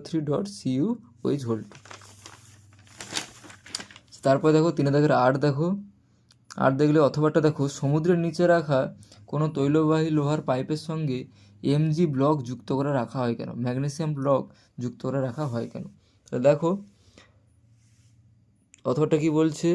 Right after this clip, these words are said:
সমুদ্রের নিচে রাখা তৈলবাহী লোহার পাইপকে মরচে পড়ার হাত থেকে রক্ষা করার জন্য তার সাথে ম্যাগনেসিয়াম ব্লক যুক্ত রাখা হয়। এটি একটি ক্যাথোডিক সুরক্ষা পদ্ধতি। ম্যাগনেসিয়াম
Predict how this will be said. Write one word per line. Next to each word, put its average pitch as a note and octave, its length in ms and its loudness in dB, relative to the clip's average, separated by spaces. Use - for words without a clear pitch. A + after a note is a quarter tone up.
সমুদ্রের E3 600 2
নিচে D#3 200 2
রাখা D#3+ 300 6
তৈলবাহী D#3 640 4
লোহার C#3 320 2
পাইপকে C#3 480 0
মরচে B2+ 320 -4
পড়ার D3 280 0
হাত B2 140 -2
থেকে D3+ 240 -2
রক্ষা B2+ 260 -4
করার C#3 200 2
জন্য D3 280 -2
তার C#3 240 6
সাথে D#3 240 -2
ম্যাগনেসিয়াম C#3 500 -2
ব্লক D3 160 2
যুক্ত C3 220 -10
রাখা B2+ 280 -4
হয়। A2+ 160 -8
এটি C3+ 160 -2
একটি D3+ 260 -2
ক্যাথোডিক D3 440 2
সুরক্ষা C#3+ 420 -2
পদ্ধতি। C#3+ 420 -2
ম্যাগনেসিয়াম E3 480 0